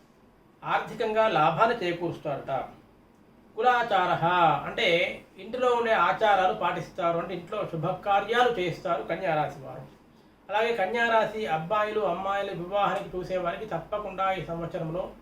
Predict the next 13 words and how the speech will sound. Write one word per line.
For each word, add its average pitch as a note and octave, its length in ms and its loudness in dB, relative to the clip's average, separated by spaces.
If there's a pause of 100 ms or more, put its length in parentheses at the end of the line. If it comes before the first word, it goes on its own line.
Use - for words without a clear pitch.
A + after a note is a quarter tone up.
(280)
వివాహ G3 520 4
యోగం E3+ 240 2
కలుగుతుంది. C#3+ 600 -8 (840)
ఇప్పటికీ G3+ 600 -4 (920)
ఎంతో G3+ 280 -2
ప్రయత్నం F#3+ 500 2
చేసినా F#3+ 500 0 (560)
కుదరనటువంటి G3 840 0 (240)
వారికి E3 580 -4 (140)
తప్పకుండా F3+ 500 -4
ఈ F3 100 -2
సంవత్సరంలో F3 520 -6
వివాహము E3 640 -2